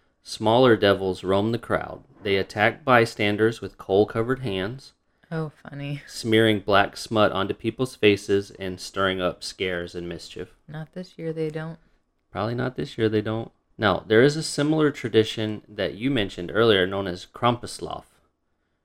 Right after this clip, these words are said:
Speaker 1: which is, I think I need to point out because somebody listening right now is probably seething over this fact
Speaker 2: <laughs>
Speaker 1: that the Perkten are not technically Krampus.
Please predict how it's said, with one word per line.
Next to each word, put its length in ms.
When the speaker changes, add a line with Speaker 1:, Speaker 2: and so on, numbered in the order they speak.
Speaker 1:
which 200
is, 220
I 20
think 200
I 20
need 140
to 80
point 260
out 180
because 460
somebody 320
listening 340
right 180
now 140
is 140
probably 500
seething 680
over 200
this 200
fact 380
Speaker 2:
<laughs> 260
Speaker 1:
that 260
the 80
Perkten 880
are 140
not 340
technically 480
Krampus. 680